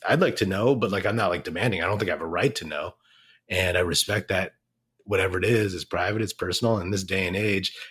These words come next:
everybody's so used to having information at their fingertips, like, literally at their fingertips, like, tap, tap, and then, you know,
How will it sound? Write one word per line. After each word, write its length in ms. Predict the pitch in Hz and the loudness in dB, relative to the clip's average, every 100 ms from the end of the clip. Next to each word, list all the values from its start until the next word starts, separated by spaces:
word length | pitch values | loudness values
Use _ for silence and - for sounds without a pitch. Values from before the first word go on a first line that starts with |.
| - | -4
everybody's 400 | 98 104 101 101 | -2 0 0 2
so 140 | 110 | 0
used 480 | 90 95 120 - - | 0 4 4 4 2
to 280 | 110 95 85 - - - | 2 2 -4 -12 -16 -2
having 320 | 107 107 113 | 0 2 2
information 760 | 104 92 101 110 - 101 95 - - - _ | 0 0 0 2 2 0 -4 -10 -20 -20 _
at 140 | 90 92 | -4 -2
their 120 | 85 | -2
fingertips, 500 | - 135 101 92 - | 2 2 2 -2 -4
like, 120 | 87 | -2
literally 640 | 113 131 117 107 95 95 - | 2 4 4 4 2 -4 -6
at 180 | 101 101 | -4 -2
their 120 | 92 | -2
fingertips, 580 | - 131 110 95 95 - | 2 2 2 2 -2 -2
like, 160 | 82 - | -6 -2
tap, 320 | 101 101 - | -2 -2 -2
tap, 340 | 107 98 - | -2 0 -4
and 100 | 95 | -6
then, 280 | 95 95 98 | -4 -2 -2
you 80 | 92 | -4
know, 300 | 90 92 | -4 -6